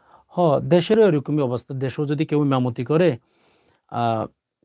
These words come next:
তখনও তো মানুষ মাঝে মধ্যে যায়, বাংলাদেশের মানুষ কথাবার্তা বলে, আত্মীয় স্বজন যায়, এই আর কি।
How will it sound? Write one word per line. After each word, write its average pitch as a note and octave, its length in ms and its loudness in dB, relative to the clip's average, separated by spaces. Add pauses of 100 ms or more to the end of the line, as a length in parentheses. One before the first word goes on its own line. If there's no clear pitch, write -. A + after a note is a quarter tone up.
তখনও F#3 300 0
তো E3+ 100 0
মানুষ C3+ 300 0
মাঝে B2+ 220 0
মধ্যে B2+ 260 -4
যায়, A#2+ 180 -2
বাংলাদেশের A#2 580 -6
মানুষ A2+ 400 -6
কথাবার্তা A#2 560 -2
বলে, A2+ 240 -4
আত্মীয় A2+ 300 -6
স্বজন A2+ 300 -8
যায়, D3+ 140 -6
এই A#3+ 180 0
আর A#2+ 140 -2
কি। - 160 -20